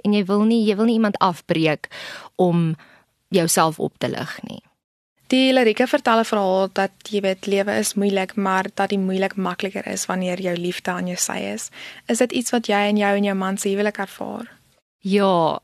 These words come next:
Speaker 1: die Here het my ongel-, met 'n ongelooflike man geseën. Ek is so dankbaar vir hom en ek sê elke dag vir die Here dankie vir hom. Ek het vandat ek agt jaar oud is, het ek gebid vir die regte man, want my ma het vir my gesê, "Dis een van die belangrikste gebedjies wat jy ooit gaan sê."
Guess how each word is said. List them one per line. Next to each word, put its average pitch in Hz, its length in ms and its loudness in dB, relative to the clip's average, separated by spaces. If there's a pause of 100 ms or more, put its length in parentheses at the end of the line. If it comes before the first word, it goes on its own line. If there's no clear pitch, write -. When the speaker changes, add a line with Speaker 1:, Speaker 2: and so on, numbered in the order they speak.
Speaker 1:
die 196 140 2
Here 185 120 2
het 185 120 0
my 185 100 0
ongel-, 175 340 -2
met 180 220 -2
'n - 20 0
ongelooflike 160 720 -2
man 143 360 -6
geseën. 156 580 -6
Ek - 160 -6
is - 180 -4
so 185 160 -2
dankbaar 151 640 -2
vir - 160 -4
hom 151 220 -4 (520)
en 170 140 -2
ek 170 120 -2
sê - 140 0
elke 185 340 0
dag 147 240 -2
vir 170 100 -6
die 165 120 -2
Here 156 200 -2
dankie - 440 -6
vir - 180 -10
hom. - 280 -8 (100)
Ek - 160 -2
het 247 160 0
vandat 233 300 2
ek 196 100 0
agt 180 220 2
jaar 170 160 2
oud 160 200 -2
is, 165 120 -2
het 156 140 -4
ek 160 200 0
gebid 156 500 -2
vir - 140 -4
die 156 140 0
regte 143 320 0
man, 156 180 0
want 156 180 -4
my 165 100 -2
ma 151 200 0
het 160 120 2
vir - 100 -6
my 156 80 0
gesê, 165 240 -6
"Dis 156 140 -2
een 170 160 -4
van 170 100 -4
die 175 140 -4
belangrikste 180 560 2
gebedjies 160 480 -4
wat 156 120 -6
jy 160 120 -2
ooit 180 260 2
gaan 156 200 -4
sê." - 360 -6